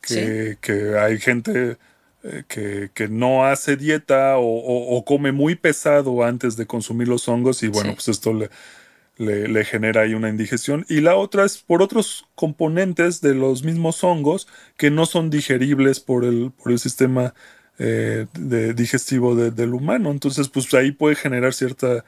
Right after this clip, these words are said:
Speaker 2: Una náusea.
Speaker 1: ce-, cierta náusea.
Speaker 2: Ujú.
Speaker 1: Y el vómito,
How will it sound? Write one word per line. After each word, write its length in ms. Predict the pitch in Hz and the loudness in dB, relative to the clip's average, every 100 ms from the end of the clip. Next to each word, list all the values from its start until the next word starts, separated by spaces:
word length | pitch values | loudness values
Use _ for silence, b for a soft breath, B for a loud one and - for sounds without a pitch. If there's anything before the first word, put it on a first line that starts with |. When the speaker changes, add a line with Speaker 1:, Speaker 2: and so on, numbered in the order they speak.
| 185 | -10
Speaker 2:
Una 120 | 170 | -8
náusea. 420 | 170 165 - 127 | -4 -4 -2 0
Speaker 1:
ce-, 120 | 131 | 0
cierta 400 | 147 139 131 135 | 0 0 0 -2
náusea. 500 | 135 156 156 170 170 - b | 0 0 0 0 0 -2 b
Speaker 2:
Ujú. 160 | 165 151 | -6 2
Speaker 1:
Y 80 | 151 | 4
el 140 | 143 | 6
vómito, 640 | 147 190 185 165 175 190 | 6 4 2 0 0 0